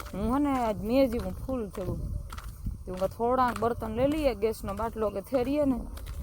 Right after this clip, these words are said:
તો કામ કે કાયમ આવે હોય તો આ કંઈ વાડીઓમાં તો ન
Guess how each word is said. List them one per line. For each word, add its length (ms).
તો 400
કામ 200
કે 360
કાયમ 600
આવે 200
હોય 220
તો 140
આ 200
કંઈ 140
વાડીઓમાં 480
તો 100
ન 200